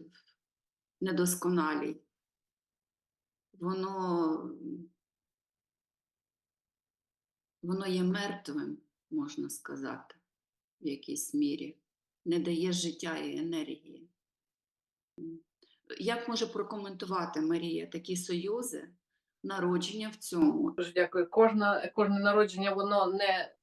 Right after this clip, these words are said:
Speaker 2: не випадкове, воно потрібне. Е, з-, дуже часто для батьків, для розвитку батьків душа приходить. Але ж і та душа розвивається під час от такого ставлення до дитини неприйнятного,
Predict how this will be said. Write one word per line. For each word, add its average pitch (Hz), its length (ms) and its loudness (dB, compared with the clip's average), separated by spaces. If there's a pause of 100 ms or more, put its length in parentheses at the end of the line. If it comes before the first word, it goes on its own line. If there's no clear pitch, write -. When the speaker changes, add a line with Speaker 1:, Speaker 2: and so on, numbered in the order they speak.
(100)
Speaker 2:
не 190 160 0
випадкове, 185 680 4
воно 185 280 0
потрібне. 180 680 -4 (760)
Е, 151 340 0
з-, 151 280 -6 (160)
дуже 190 360 6
часто 160 520 4
для 175 200 4
батьків, 147 560 0
для 151 180 -2
розвитку 160 460 -6
батьків 151 400 -6
душа - 280 -6
приходить. 185 640 -12 (380)
Але 185 340 10
ж - 380 0
і 185 140 2
та 165 240 8
душа 170 500 6 (140)
розвивається 156 800 4
під - 380 -8
час 156 420 2
от 151 180 -10
такого 156 760 2 (480)
ставлення 156 640 4
до 147 80 -8
дитини 151 480 -2
неприйнятного, 151 920 -2